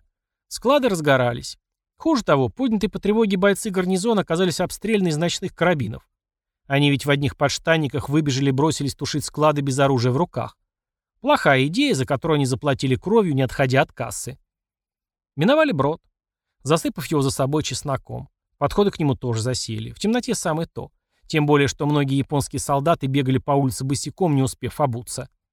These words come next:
«Бах! Бабах! Бах!» — донеслась серия несильных взрывов от понтонного моста. И минут пять спустя вернулся первый взвод, после чего весь эскадрон начал сворачиваться и готовиться к отступлению.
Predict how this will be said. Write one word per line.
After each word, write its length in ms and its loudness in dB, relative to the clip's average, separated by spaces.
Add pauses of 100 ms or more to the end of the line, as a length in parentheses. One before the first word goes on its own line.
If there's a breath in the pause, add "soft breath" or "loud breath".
(920)
«Бах! 720 0
Бабах! 720 2
Бах!» — 800 0
донеслась 500 0
серия 300 -2
несильных 480 0
взрывов 420 0
от 140 -6
понтонного 520 0
моста. 460 -4 (640)
И 60 -4
минут 260 0
пять 180 -2
спустя 420 -4
вернулся 420 0
первый 320 0
взвод, 420 0
после 260 -6
чего 220 0
весь 240 0
эскадрон 500 0
начал 280 0
сворачиваться 720 0
и 20 -6
готовиться 480 -2
к 60 -14
отступлению. 720 -6